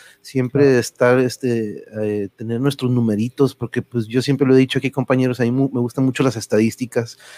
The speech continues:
Speaker 1: y nuestro cuerpo tiene mucho, muchos, muchos numeritos en los que podemos, este, tomar medidas o, este, tomar rangos, hasta tiempos, este, ritmos, recetas. Entonces, este, todo esto de lo que nos platicaste hoy, Ulises, perdón,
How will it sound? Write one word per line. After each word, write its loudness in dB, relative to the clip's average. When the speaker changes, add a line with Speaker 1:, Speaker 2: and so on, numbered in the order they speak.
Speaker 1:
y -2
nuestro 0
cuerpo 0
tiene -2
mucho, 0
muchos, -2
muchos -4
numeritos -2
en 0
los -6
que -14
podemos, 0
este, -4
tomar -2
medidas 2
o, -2
este, -2
tomar -2
rangos, 0
hasta -12
tiempos, -2
este, -4
ritmos, -4
recetas. -4
Entonces, -2
este, -2
todo 4
esto 2
de 6
lo 2
que -8
nos -2
platicaste -2
hoy, 4
Ulises, -2
perdón, -2